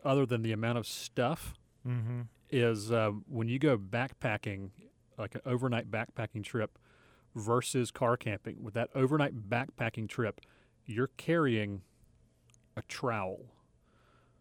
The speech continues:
Speaker 2: Ah.
Speaker 1: Whereas when you're car camping, most of those places have restroom facilities.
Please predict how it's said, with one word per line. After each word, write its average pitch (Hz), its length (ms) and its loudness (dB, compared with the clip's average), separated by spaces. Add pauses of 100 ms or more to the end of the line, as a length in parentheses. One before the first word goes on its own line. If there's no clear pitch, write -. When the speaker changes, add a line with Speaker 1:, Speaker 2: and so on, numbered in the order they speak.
(420)
Speaker 2:
Ah. 113 140 -2
Speaker 1:
Whereas 113 760 4 (320)
when 110 140 -4
you're 101 120 -4
car 160 240 4
camping, 113 420 -2 (180)
most 120 540 2
of 131 60 -2
those 120 220 4
places 110 460 0
have 104 480 0 (140)
restroom 107 480 -2
facilities. - 680 -6